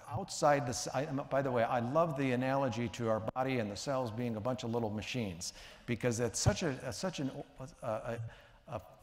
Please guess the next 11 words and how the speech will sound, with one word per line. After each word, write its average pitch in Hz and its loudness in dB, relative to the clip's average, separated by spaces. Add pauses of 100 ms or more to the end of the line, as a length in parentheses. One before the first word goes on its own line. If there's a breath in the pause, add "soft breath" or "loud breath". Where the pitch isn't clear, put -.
functional 165 -2
way 131 2
of - 4
thinking 135 -2
about 107 0
what 135 -2
goes 117 -2
on 120 -6
in 107 -4
the 101 -8
cell, 101 -2